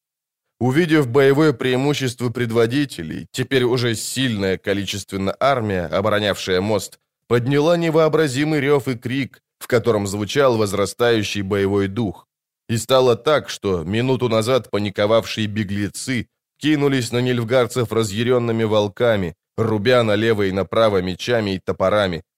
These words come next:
протыкая копьями, избивая палицами и алебардами. Развалились перила, кони рухнули в воду вместе с наездниками в чёрных плащах. Рычащая армия ворвалась на предмостье,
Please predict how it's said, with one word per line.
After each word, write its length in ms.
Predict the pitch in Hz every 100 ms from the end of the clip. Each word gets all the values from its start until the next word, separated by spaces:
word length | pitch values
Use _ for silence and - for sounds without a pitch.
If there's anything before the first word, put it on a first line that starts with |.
| -
протыкая 540 | 113 110 - 113 101
копьями, 600 | - 135 - 87 85 78 - _ 127
избивая 540 | 120 117 127 135 123
палицами 600 | - 127 123 107 110 110
и 180 | - 110
алебардами. 800 | 107 107 101 104 85 82 76 76 _ _ _ _ 117
Развалились 680 | 139 135 165 190 170 -
перила, 600 | - 139 160 143 95 73 - _ _
кони 420 | 143 156 143 117
рухнули 580 | 104 110 147 113 120 120
в 120 | 113
воду 460 | 98 107 143 120 110
вместе 420 | 104 113 104 107
с 80 | 95
наездниками 720 | 104 117 120 101 95 101 98
в 60 | 90
чёрных 420 | 104 92 95 -
плащах. 580 | 95 92 - 101 85 - _ _ _ -
Рычащая 680 | 117 117 - 117 110 117 110
армия 480 | 98 117 104 101 98
ворвалась 520 | 101 101 104 110 107
на 120 | 107
предмостье, 840 | 107 104 110 127 113 - 90 80